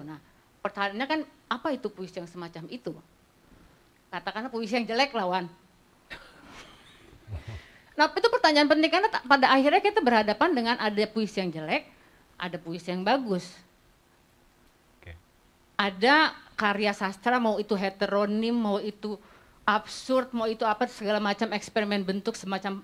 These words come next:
Speaker 1: segala macam pembaruan dilakukan, tapi kan ada yang berhasil, ada yang tidak berhasil.
Speaker 2: Ya.
Speaker 1: Ya, akhirnya kita berta-, kita sampai pada pertanyaan, eh, ada yang berhasil dan yang tidak berhasil, dan mungkin keseriusan ini adalah suatu proses untuk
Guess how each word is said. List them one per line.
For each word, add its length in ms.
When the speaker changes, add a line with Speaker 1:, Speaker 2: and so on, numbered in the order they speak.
Speaker 1:
segala 320
macam 240
pembaruan 340
dilakukan, 320
tapi 240
kan 220
ada 80
yang 100
berhasil, 380
ada 100
yang 140
tidak 180
berhasil. 460
Speaker 2:
Ya. 160
Speaker 1:
Ya, 240
akhirnya 320
kita 180
berta-, 460
kita 240
sampai 320
pada 160
pertanyaan, 640
eh, 320
ada 240
yang 160
berhasil 320
dan 180
yang 80
tidak 220
berhasil, 400
dan 80
mungkin 400
keseriusan 640
ini 320
adalah 320
suatu 400
proses 480
untuk 400